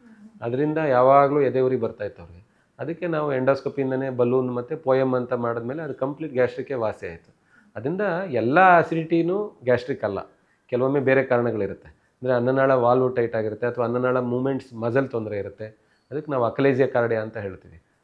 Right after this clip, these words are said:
ಆ ಥರದ ಸಮಸ್ಯೆ ಇದ್ರೂನು ಒಂದೊಂದ್ಸಲ ಈ ಥರ ಸಮ-, ಇದು ಒಂದು ರೇರ್ ಸಿಚುವೇಶನ್. ಅಸಿಡಿಟಿ, ಅಸಿಡಿಟಿ ಅಂತ ಬರ್ತಾರೆ, ಟೋಟಲಿ ಬೇರೆ ಕಾಯಿಲೆ.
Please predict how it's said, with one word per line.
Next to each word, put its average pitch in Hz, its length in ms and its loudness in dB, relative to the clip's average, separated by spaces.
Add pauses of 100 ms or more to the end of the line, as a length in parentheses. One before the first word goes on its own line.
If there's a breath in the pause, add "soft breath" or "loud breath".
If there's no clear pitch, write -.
(140)
ಆ 113 80 -4
ಥರದ 135 280 -4
ಸಮಸ್ಯೆ 127 380 -2
ಇದ್ರೂನು 127 320 -2
ಒಂದೊಂದ್ಸಲ 131 380 -4
ಈ 131 100 -4
ಥರ 123 180 -8
ಸಮ-, 110 240 -10
ಇದು 139 160 -2
ಒಂದು 156 160 0
ರೇರ್ 147 260 6
ಸಿಚುವೇಶನ್. - 480 -10
ಅಸಿಡಿಟಿ, 135 420 -2
ಅಸಿಡಿಟಿ 139 360 0
ಅಂತ 135 160 -4
ಬರ್ತಾರೆ, 135 380 -2
ಟೋಟಲಿ 143 320 0
ಬೇರೆ 113 200 2
ಕಾಯಿಲೆ. - 360 -16